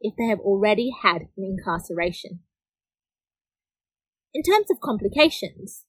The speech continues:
the surgery itself does raise risk for damage to the vas deferens and the testicular vessels, and there also is a risk of recurrence of an inguinal hernia, but that is less than one percent.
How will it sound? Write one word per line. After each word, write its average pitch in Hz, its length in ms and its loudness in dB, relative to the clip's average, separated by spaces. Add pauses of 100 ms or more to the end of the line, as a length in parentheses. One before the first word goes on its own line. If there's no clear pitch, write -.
(640)
the 269 60 -6
surgery 330 400 6
itself 190 560 0 (280)
does 302 340 6
raise 320 340 4
risk 202 280 0 (280)
for 185 100 -6
damage 208 480 2
to 226 100 -12
the 190 140 0
vas 311 280 6
deferens 294 540 -4 (300)
and 233 140 0
the 220 40 -2
testicular 202 640 -2
vessels, - 560 -8 (840)
and 240 160 0
there 254 120 4
also 294 440 4
is 339 160 2
a 254 100 2
risk 214 280 2 (260)
of 190 140 -2
recurrence 214 640 0 (100)
of 190 140 0
an 185 80 -2
inguinal 170 440 -4
hernia, 175 440 -4 (500)
but 233 160 -2
that 370 240 6 (420)
is 311 160 2
less 214 260 6
than 185 140 -4
one 175 200 -4
percent. 165 440 -8